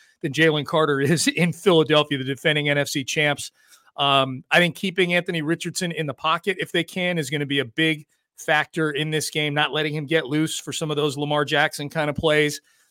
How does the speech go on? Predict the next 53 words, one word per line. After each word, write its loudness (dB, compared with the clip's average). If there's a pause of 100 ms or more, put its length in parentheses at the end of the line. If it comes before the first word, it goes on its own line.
(140)
Um, -2
Will 8
Anderson 2
was 0
really 0
good -2
across 2
the -4
board 6
in 0
his -2
debut, 0
John. -2
It -4
wasn't -2
just 0
him 0
getting 2
w-, -2
Lamar 0
Jackson 2
on 0
the -6
ground 2
and -4 (500)
applying 0
pressure -2
in -2
the -4
passing 0
game. -2
He -4
was -8
pretty -2
disciplined -4
in 0
the -2
run 0
game, 0
too. 2
So 2
Will 4
Anderson 2
continuing -2
to 0
build 2
on 0
what 0
he -2
did -2
in -4
week -6
one -4